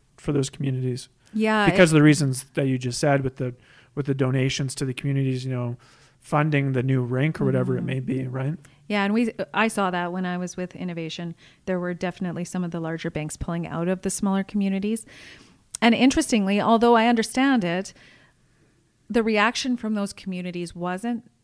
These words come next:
Speaker 2: necessarily as negative or as loud when the large banks would pull out of those communities. But when credit unions consider pulling out of communities,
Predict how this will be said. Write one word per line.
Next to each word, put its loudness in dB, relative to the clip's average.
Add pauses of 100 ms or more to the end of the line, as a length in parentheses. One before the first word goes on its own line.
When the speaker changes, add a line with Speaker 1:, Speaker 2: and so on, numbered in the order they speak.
Speaker 2:
necessarily -6
as -8
negative -4
or -4
as -8
loud -2
when -2
the -4
large -6
banks -6
would -8
pull -4
out -2
of -4
those -2
communities. -6
But -2
when -2
credit -8
unions -8
consider -6
pulling -4
out -6
of -10
communities, -8